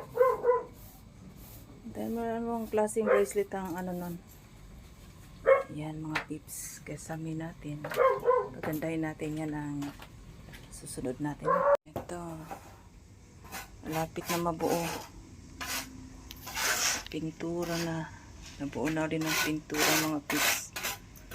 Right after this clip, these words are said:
Baka may mga kesame na. Yan.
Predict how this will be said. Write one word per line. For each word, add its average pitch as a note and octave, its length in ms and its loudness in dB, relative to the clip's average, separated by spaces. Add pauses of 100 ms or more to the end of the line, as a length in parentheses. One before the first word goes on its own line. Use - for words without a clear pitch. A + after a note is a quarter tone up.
(500)
Baka - 400 0
may D#3 480 4 (160)
mga D#3+ 240 4 (160)
kesame D#3 480 0
na. E3 80 0 (2250)
Yan. C#3+ 240 2